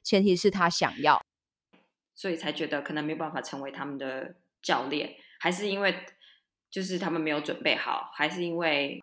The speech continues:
Speaker 2: 呃，感觉他们就是在这里聊聊之类的，就是他们没有，心态上面还没有 set 好。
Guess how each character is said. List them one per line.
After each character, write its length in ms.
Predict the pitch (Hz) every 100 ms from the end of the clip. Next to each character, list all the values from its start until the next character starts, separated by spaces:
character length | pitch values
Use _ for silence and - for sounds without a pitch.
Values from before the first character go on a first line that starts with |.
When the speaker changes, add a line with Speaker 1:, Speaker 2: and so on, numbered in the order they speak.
| _
Speaker 2:
呃， 440 | 151 151 143 143 143 139 127 - _ -
感 180 | 147 151
觉 180 | 151
他 160 | 151 170
们 140 | 165
就 80 | 151
是 140 | 165 156
在 120 | 135
这 200 | - 147
里 340 | - - - _ _
聊 260 | 151 143 151
聊 440 | 151 - 147 165 _ _ -
之 180 | 165
类 220 | 156 151 -
的， 140 | - -
就 120 | - 160
是 120 | 185
他 100 | 165
们 140 | 165
没 140 | 156 156
有， 200 | 151 156
心 160 | 175
态 140 | 185 175
上 120 | 175
面 120 | 160
还 100 | 139
没 140 | 143
有 80 | 147
set 220 | - -
好。 340 | - - -